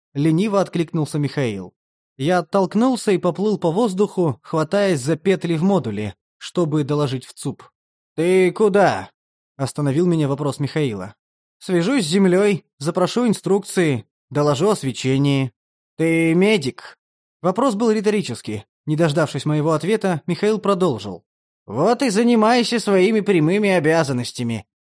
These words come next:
Снимай показания, проводи тесты. Когда связываться с цупом,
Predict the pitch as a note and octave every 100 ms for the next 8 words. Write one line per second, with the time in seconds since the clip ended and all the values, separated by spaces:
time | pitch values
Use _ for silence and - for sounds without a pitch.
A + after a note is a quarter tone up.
0 | _ - G3 G3+ B3+ B3+ - D3+ C3+ A2+
1 | D3 F3+ F3 D3+ A#2+ G#2 _ D3 D3+ D#3
2 | A#3+ - D3 C#3 - - B2 G#2+ _ _
3 | _ _ C3 C3+ D3+ G#3+ G3+ D#3+ - E3
4 | A3 F#3 E3+ C#3 D#3+ C#3+ - - C4+ F3
5 | B2+ G#2+